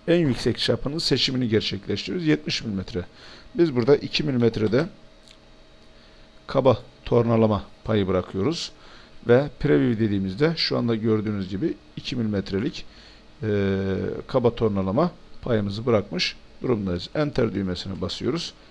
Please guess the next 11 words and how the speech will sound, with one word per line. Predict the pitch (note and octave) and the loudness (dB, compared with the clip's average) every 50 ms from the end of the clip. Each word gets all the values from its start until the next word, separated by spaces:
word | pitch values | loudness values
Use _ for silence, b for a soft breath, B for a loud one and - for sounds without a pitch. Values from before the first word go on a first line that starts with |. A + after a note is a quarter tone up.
| b - - | b -16 -4
Tekrar | - - B2+ - - G#2 F2 - - - - - - | -2 -2 -2 0 0 -2 -2 -2 -4 -10 -18 -18 -6
penceremize | - B2 A2+ G#2 G2 F#2+ F#2 F#2+ A2 C#3 F3 E3+ | -4 -2 0 0 0 0 0 0 -2 -2 0 0
dönüyoruz. | D#3 C#3 A#2+ A2 F#2+ F2 F#2 - - - B B B B B B B B B - | 0 0 0 0 -2 -4 -6 -10 -12 -14 B B B B B B B B B -8
Burada | - C#3+ E3 F3 F#3 F#3+ - - - - - - - - - - | -4 -2 4 6 6 4 4 2 -6 -20 -20 -20 -20 -20 -4 4
I | - D#3+ F3 F3 D3 | 8 10 10 10 10
D | B2+ C3 D3+ - | 10 8 8 6
inside | - D3 C#3 B2+ B2 - D3 C#3+ C#3+ C3 A2+ | 4 0 -2 -2 2 4 6 6 6 6 6
diameter | A#2 A2 G#2 G2+ G2 F#2 - - D#3+ - - - - - - - - - | 6 6 6 4 2 0 -2 -2 -4 -4 -6 -8 -10 -14 -20 -10 -6 -4
dediğimiz | B2 G#2+ A#2 A2+ G#2 G#2 G2 F2+ | -2 2 2 2 2 2 0 -2
zaman | G#2 G2 F2+ F2 E2+ E2 | -2 -2 -2 -4 -4 -2
da | F2+ A#2 | -4 -4